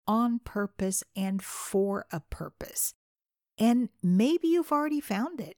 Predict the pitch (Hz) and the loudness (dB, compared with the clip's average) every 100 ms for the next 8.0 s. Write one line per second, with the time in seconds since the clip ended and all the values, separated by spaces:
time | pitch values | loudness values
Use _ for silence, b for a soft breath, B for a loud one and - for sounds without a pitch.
0 | - 185 208 226 - 240 - 226 330 226 | -4 0 2 0 -2 -6 -4 -4 -2 -4
1 | - - _ _ _ _ _ 190 262 302 | -6 -12 _ _ _ _ _ 6 8 6
2 | 302 269 - 262 254 262 247 233 240 254 | 4 4 2 0 0 0 0 0 -2 -4
3 | - 240 - 208 226 233 135 139 - _ | -6 -8 -6 -6 -6 -6 -8 -12 -20 _
4 | _ - 190 214 247 254 254 247 - - | _ 0 6 6 6 2 0 0 0 -2
5 | 220 226 233 233 214 180 180 151 - 220 | 2 4 4 4 2 0 0 -2 0 2
6 | - - 190 196 226 214 202 196 196 208 | 2 -2 -2 0 0 0 0 2 2 0
7 | 208 196 180 185 175 160 165 180 160 | 0 0 -2 0 0 0 2 0 -2